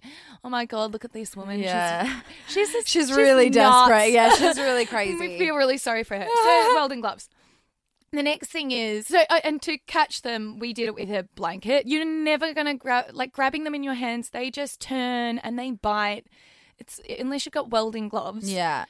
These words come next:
Speaker 1: Like a blanket, throw it on. But they
Speaker 2: Yeah.
Speaker 1: were saying a food in the back of the cage, just try and keep them a bit hungry and, like, maybe wet food preferably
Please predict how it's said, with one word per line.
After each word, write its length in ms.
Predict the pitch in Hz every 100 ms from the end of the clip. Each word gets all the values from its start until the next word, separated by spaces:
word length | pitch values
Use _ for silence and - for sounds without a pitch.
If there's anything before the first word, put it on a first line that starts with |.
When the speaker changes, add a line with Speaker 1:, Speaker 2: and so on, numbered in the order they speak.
| _ -
Speaker 1:
Like 180 | 214 -
a 80 |
blanket, 760 | - - 262 277 - 277 269 - _ -
throw 200 | 254 254
it 60 |
on. 280 | 254 254 254 - 196 190 180
But 160 | 226
they 60 | 240
Speaker 2:
Yeah. 40 | 240
Speaker 1:
were 40 |
saying 440 | 240 262 254 247 240
a 60 |
food 440 | - _ 262 262 254
in 80 |
the 60 | 240
back 180 | 233 226
of 60 |
the 60 | 214
cage, 460 | 214 202 202 202 -
just 240 | 214 -
try 160 | 220 214
and 80 | 214
keep 140 | 214
them 120 | 208
a 40 | 202
bit 200 | 196 -
hungry 440 | 190 190 196 196 -
and, 320 | 196 202 202 - _ _ _
like, 240 | 214 -
maybe 400 | 214 220 233 226 220
wet 280 | 220 233 - _
food 260 | - 208 202
preferably 680 | 185 175 - - - -